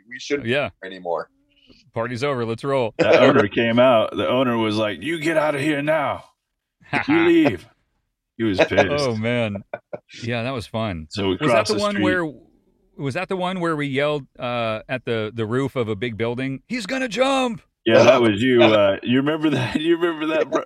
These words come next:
Speaker 3: Mom? That was so fucking funny. He's like, yeah, <laughs> there was two cops looking up at the building, and Mike's just walking by. He screams out loud as fuck, "He's gonna jump." And, like, you, like,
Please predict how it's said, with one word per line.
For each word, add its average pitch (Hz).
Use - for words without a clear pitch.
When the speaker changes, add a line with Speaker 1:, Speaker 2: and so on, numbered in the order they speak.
Speaker 3:
Mom? 151
That 156
was 135
so 143
fucking 123
funny. 123
He's 123
like, 120
yeah, 120
<laughs> -
there 120
was 117
two 175
cops 151
looking 135
up 113
at 113
the 117
building, 104
and 110
Mike's 123
just 120
walking 113
by. 110
He 110
screams 123
out 110
loud 143
as 110
fuck, 123
"He's 220
gonna 226
jump." 220
And, 131
like, 120
you, -
like, 147